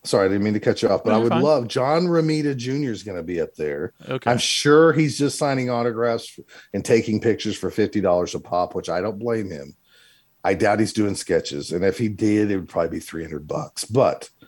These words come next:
Speaker 1: I think it would be amazing to get him to draw a face picture f-, with the, you know, his father did the original images around the edges of the border. So
Speaker 2: Yeah.
Speaker 1: I think that would be really cool.
Speaker 2: Is his father still alive?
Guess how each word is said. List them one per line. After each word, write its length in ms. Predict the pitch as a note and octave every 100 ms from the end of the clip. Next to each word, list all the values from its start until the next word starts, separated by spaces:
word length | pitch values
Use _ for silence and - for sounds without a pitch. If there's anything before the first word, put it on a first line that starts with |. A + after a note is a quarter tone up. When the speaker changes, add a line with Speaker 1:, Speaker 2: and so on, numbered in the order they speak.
| _ _ _ _
Speaker 1:
I 100 | A#2 C3
think 160 | D3+
it 40 | C#3+
would 100 | A#2+
be 120 | A#2+
amazing 640 | G#2+ A2 A2 G2+ G#2+ G2
to 120 | - E2+
get 340 | F#2+ F#2 -
him 280 | - A#2 A2+
to 120 | B2
draw 360 | G#2+ G#2+ G#2+ G2+
a 180 | F#2+ F#2
face 360 | - G2+ F#2+ -
picture 540 | F2 - E2+ D#2 - _ - - _
f-, 160 | - - C#3
with 460 | A#2+ C3 B2 - -
the, 480 | A#2+ A#2 A2 G#2+ -
you 120 | A#2 G#2+
know, 260 | F#2 F2+ _ _ _
his 180 | - A#2+
father 380 | - C3 B2+ A#2+
did 220 | G2+ G#2+
the 240 | G2 G2+ F#2 G#2+
original 460 | G2 G#2 A2+ G2+
images 720 | F#2+ F#2+ F#2+ F2+ F2+ D#2+ - _
around 400 | F2 E2 G2+ G2
the 140 | F2+ D#2+
edges 440 | F#2 D#2+ E2 E2 F2+
of 100 | E2+
the 60 |
border. 400 | D#2+ F2 E2 D#2
So 240 | - E2 D#2+
Speaker 2:
Yeah. 180 | D#3+ D3+ - _ _ -
Speaker 1:
I 140 | A2
think 180 | G#2 E2
that 100 | E2
would 100 | D2
be 80 | D2
really 220 | C2+ B1+
cool. 300 | - - - -
Speaker 2:
Is 140 | C#3+ D3
his 120 | G#3
father 300 | G3 G#3 A3
still 240 | - G#3
alive? 400 | E3 F#3 A#3 -